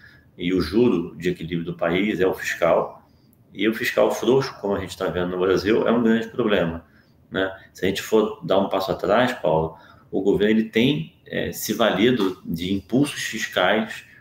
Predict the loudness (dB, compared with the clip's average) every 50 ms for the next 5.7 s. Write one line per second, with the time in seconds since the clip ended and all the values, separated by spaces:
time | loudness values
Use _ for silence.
0 | _ _ -4 2 4 6 6 6 6 4 2 0 -4 -4 -4 -2 0 2 2 2
1 | 2 2 0 -2 -4 -12 _ _ _ _ _ _ _ _ _ -4 -4 -4 -4 -4
2 | -8 -14 -18 -18 -10 -6 -2 0 0 0 0 -2 -4 -2 0 0 0 0 0 -2
3 | -2 -6 -10 -16 _ -20 -20 -20 _ _ _ 0 2 2 2 0 2 4 4 4
4 | 4 2 0 -6 -14 _ _ _ _ _ _ _ _ _ _ -8 -4 -4 -2 0
5 | 0 0 0 2 2 2 2 2 2 0 -2 -4 -10 -18